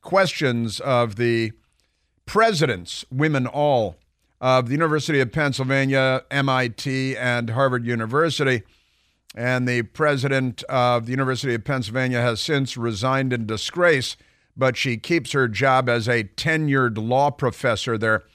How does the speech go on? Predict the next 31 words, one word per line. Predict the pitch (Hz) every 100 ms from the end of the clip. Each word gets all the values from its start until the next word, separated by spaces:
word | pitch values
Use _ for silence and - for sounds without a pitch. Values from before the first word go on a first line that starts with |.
| _ _ _ _
probably | 151 147 131 127
making | 123 127 131 120
four | 107 147 131 120
hundred | 123 117 117 104
grand | 113 123 123 117 92 _ _ _ -
as | 120 120 117
a | 113
tenured | 104 - 135 127 120 113 101 _ _ _ _
law | 113 135 135
professor | - 127 - 127 110 127
at | 117
the |
University | 123 120 123 110 123 113
of | 101
Pennsylvania. | 127 113 117 117 139 135 117 _ _ _ _ _ _ _ _ _
And | 107 117 120
so | - 123 104 _ _ -
don't | 160 165
feel, | - 156 139 123
uh, | 123 117 117 -
too | 147
bad | 131 123 117
for |
her. | 117 113
Don't | 117 120 127
cry | 127 110
for | 123 113
her, | 117
Argentina. | 107 107 110 104 143 127
But, | 113 120 - _ _ _ _ _ - -
um, | 117 117 117 117 113